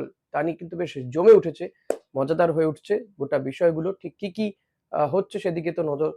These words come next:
থাকবে। প্রত্যেক মুহূর্তে কিন্তু নানান রকম ঘটনা ঘটছে, আহ, বিভিন্ন রাজ্য ওয়ারি যদি দেখা যায়, সেই সমস্ত বিষয়গুলো আপনাদের সামনে আমি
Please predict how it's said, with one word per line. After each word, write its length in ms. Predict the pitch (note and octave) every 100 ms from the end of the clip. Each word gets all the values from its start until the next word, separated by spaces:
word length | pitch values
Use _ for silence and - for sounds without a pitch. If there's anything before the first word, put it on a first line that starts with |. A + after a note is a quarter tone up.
| - _ -
থাকবে। 280 | E3+ D#3 F3
প্রত্যেক 420 | E3 F#3 - A#3+ G3+
মুহূর্তে 360 | G#3 G#3+ - G#3
কিন্তু 280 | G3 F#3+ G3
নানান 280 | F3+ F3+ B3
রকম 200 | A#3 G#3+ G#3
ঘটনা 300 | F3 F3 F3
ঘটছে, 340 | D3 C#3 - F3+ - _ _ _ _
আহ, 160 | C3 B2+
বিভিন্ন 340 | C#3 D3+ F3 D#3+
রাজ্য 320 | C#3 C#3+ C#3
ওয়ারি 280 | F#3+ F3+ F3
যদি 200 | E3+ E3
দেখা 240 | C#3+ C3+ C#3+
যায়, 160 | D3 A3+ _ _ _ _ _ _ -
সেই 140 | E3
সমস্ত 280 | E3+ E3 E3+
বিষয়গুলো 400 | D3 D3 D3 F3
আপনাদের 320 | G3 - C#3 -
সামনে 200 | C#3 D3
আমি 140 | C#3+